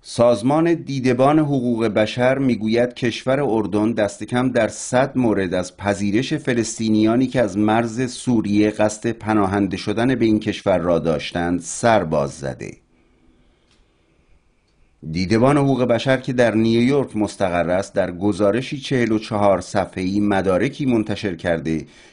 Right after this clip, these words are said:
که نشان می‌دهد اردن هفت مرد فلسطینی که از خانواده‌هایشان جدا شده بودند را به سوریه بازگردانده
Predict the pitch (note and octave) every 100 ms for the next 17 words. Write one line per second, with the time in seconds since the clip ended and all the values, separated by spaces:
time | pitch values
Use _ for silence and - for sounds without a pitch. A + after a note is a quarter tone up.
0 | - G2 G2 F#2+ B2+ C3+ A#2 F2+ E2 D#2+
1 | - _ _ _ G2 G2+ F#2+ C3+ C#3 B2+
2 | A2+ C3 C#3 - A#2+ B2 A#2+ A#2 A#2+ A2+
3 | G#2 - G#2 F#2+ G2 G2 F#2+ - - G2
4 | F#2+ F#2 F#2 F2+ B2 A#2+ A2+ G#2+ G2 F#2
5 | F2+ F#2 F2 E2+ F2 F2+ F#2+ F2+ E2 E2+
6 | D2+ - - _ D#2 F2+ E2+ - - G#2+
7 | G2 G#2+ A2+ F#2+ E2+ D2 F2+ E2+ E2 D2+
8 | D2 D2